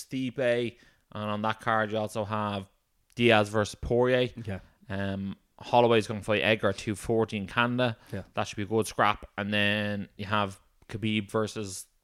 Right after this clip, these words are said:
Speaker 1: Poirier.
Speaker 2: Yeah.
Speaker 1: So, like, all the way up to September, you're gonna get absolute killer fights.
Speaker 2: Yeah. And then when, obviously, once the football, the sort of week or two leading into the football, we'll
Speaker 1: Yeah.
Speaker 2: go over things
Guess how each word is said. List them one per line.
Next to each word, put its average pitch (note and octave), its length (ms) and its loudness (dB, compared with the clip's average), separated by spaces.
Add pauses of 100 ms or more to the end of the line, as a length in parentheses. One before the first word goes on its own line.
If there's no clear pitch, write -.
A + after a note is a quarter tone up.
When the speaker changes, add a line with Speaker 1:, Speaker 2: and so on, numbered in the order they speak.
Speaker 1:
Poirier. B2+ 400 2 (200)
Speaker 2:
Yeah. A2 80 2
Speaker 1:
So, A#2 80 6
like, A2+ 180 4 (960)
all D3 120 8
the D3+ 80 2
way E3 80 8
up D3 60 4
to - 60 -8
September, A#2+ 440 0
you're F#2+ 100 -4
gonna G2+ 160 -4
get G2 140 -4
absolute G2 360 -6
killer G#2 240 -2
fights. - 420 -6
Speaker 2:
Yeah. A2 160 2 (180)
And C3+ 100 8
then C#3+ 100 12
when, C#3 220 8
obviously, C3+ 340 4
once B2+ 200 2
the A2+ 60 -6
football, A#2+ 540 8 (140)
the A#2 200 -2
sort B2+ 180 2
of G#2+ 160 2
week A#2+ 180 6
or B2+ 60 2
two A2+ 260 4
leading A#2 300 4
into A2+ 160 0
the - 40 -10
football, A2+ 360 6
we'll G#2+ 100 6
Speaker 1:
Yeah. G2+ 100 2
Speaker 2:
go A2+ 80 4
over A2+ 220 4
things A2+ 540 2